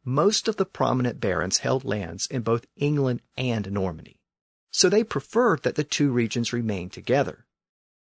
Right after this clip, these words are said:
If the regions became divided, the barons had to choose sides. And remember, this was the feudal system. They held their lands through the king or the duke, and they had a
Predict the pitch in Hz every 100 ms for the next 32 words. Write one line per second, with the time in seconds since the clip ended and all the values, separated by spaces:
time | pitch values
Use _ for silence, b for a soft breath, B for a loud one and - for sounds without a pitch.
0 | _ - - 165 226 240 240 - - -
1 | 156 131 113 120 131 131 80 127 - 117
2 | 135 135 131 131 - 113 - - - 85
3 | 60 - 151 143 85 50 - - - _
4 | _ _ _ _ _ 160 202 240 233 165
5 | - - 175 - 220 226 165 - - -
6 | - - _ _ _ - 143 165 240 202
7 | 151 123 120 113 110 - - _ - 170
8 | 185 156 - 180 113 62 - 110 117 117
9 | 165 127 - - _ _ _ _ _ _
10 | - 170 185 196